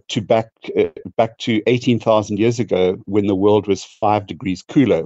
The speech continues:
when, you know, we were in an ice age, the, the numbers of penguins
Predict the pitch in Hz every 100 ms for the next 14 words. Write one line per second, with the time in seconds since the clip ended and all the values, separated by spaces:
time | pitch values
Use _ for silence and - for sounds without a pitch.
0 | - 92 90 87 85 87 92 92 95 90
1 | 85 - 120 - 76 76 - _ - -
2 | _ _ _ - - _ _ 98 113 117
3 | 117 117 113 113 139 160 127 104 - 156
4 | 156 98 95 98 -